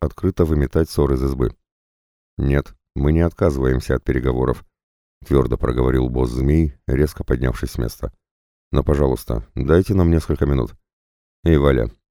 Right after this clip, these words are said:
пойдём-ка воздухом подышим», взял он за шкирку главу второй боевой группы своего синдиката. «Как скажешь, босс», усмехнулся Банин, вывернувшись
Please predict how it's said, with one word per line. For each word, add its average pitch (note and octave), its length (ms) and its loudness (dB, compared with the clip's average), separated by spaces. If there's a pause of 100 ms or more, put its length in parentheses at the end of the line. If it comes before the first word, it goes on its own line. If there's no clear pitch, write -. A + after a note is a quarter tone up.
(160)
пойдём-ка D2+ 500 2
воздухом C2 500 0
подышим», C2 480 0 (580)
взял B1+ 260 2
он B1 140 0
за - 100 -2
шкирку C2 380 -2
главу C2 300 -2
второй C2 300 -2
боевой B1 320 0
группы C#2+ 280 -2
своего B1 320 -2
синдиката. A#1 580 -4 (640)
«Как G#2 240 0
скажешь, E2+ 440 2
босс», C2 260 -2 (460)
усмехнулся - 580 -2
Банин, D2+ 340 2 (300)
вывернувшись C2+ 680 0